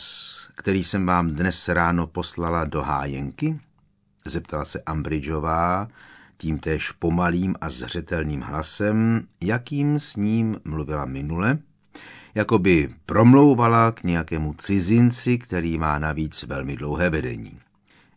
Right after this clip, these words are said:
„Že přijdu na vaši hodinu na inspekci?“ „No, jasně,“ ujistil jí zvesela Hagrid. „To jsem rád, že jste nás tady našla.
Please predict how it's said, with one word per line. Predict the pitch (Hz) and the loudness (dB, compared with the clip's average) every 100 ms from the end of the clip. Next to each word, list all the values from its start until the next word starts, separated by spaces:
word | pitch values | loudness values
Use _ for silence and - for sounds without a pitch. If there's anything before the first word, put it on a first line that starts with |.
| - | -4
„Že | 196 233 | 0 0
přijdu | - - 151 123 123 | 2 6 8 8 6
na | 107 | 6
vaši | 101 98 - 98 87 73 | 4 0 0 -2 -2 -2
hodinu | 82 85 90 87 | -2 0 2 2
na | 82 | 0
inspekci?“ | 80 92 - 110 101 - 131 175 - _ _ _ _ - | -2 -4 -4 -4 -4 -2 -2 -2 -4 _ _ _ _ -4
„No, | 80 104 107 101 | 2 4 4 4
jasně,“ | 101 117 135 - 123 107 92 78 - _ - - - - _ | 2 2 2 6 8 8 6 0 -8 _ -20 -20 -20 -20 _
ujistil | - 104 107 - 110 | 2 2 2 0 0
jí | 98 87 | 2 2
zvesela | 71 67 76 87 82 | 0 -4 -4 -2 -2
Hagrid. | 71 62 64 - - - _ _ _ _ | -4 -6 -10 -14 -18 -20 _ _ _ _
„To | - 78 | -8 -4
jsem | - 65 | -4 0
rád, | 82 110 123 101 | 4 6 6 4
že | 87 | -2
jste | 90 - 101 | -4 -4 0
nás | 98 101 95 - - | 2 2 0 -4 -10
tady | - 78 82 | -4 -2 2
našla. | 101 98 82 67 | 0 0 -4 -6